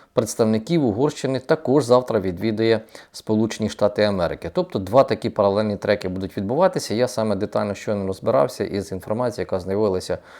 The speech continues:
у виданні The Guardian, де пишуть про те, що союзники прем'єра Угорщини Віктора Орбана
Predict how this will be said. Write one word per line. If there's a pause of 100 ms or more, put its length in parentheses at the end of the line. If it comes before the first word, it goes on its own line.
(140)
у
виданні
The
Guardian, (360)
де
пишуть
про
те,
що
союзники
прем'єра
Угорщини
Віктора
Орбана